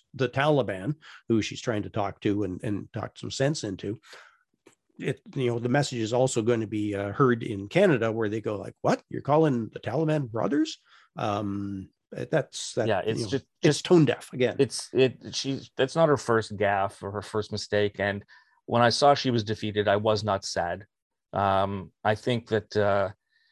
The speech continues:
Speaker 2: they can do better in cabinet than Maryam Monsef.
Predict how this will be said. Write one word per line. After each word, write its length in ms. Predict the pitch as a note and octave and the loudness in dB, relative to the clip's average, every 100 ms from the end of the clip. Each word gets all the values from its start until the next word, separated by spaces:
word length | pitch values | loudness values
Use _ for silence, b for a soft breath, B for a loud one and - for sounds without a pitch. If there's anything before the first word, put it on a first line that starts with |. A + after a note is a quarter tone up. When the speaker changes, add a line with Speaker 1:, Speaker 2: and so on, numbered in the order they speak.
| _ _ _ | _ _ _
Speaker 2:
they 440 | - F#2 F2+ C3 | -14 -10 2 2
can 160 | B2+ B2+ | 4 0
do 120 | A#2 | 0
better 440 | G2+ G#2 G#2 F#2+ - _ _ | 4 4 4 0 -8 _ _
in 200 | G#2 G2+ | -8 -8
cabinet 460 | - G2+ F#2+ G2 F2 _ _ _ | 0 0 0 -2 -8 _ _ _
than 560 | G2+ G2 G2 G2 F#2 D#2+ | -4 -2 -2 -6 -8 -10
Maryam 460 | F#2+ G#2 G2+ G2 F#2+ | -2 2 2 0 -4
Monsef. 560 | G2 G2+ G2+ - F2+ | -6 -6 -6 -6 -6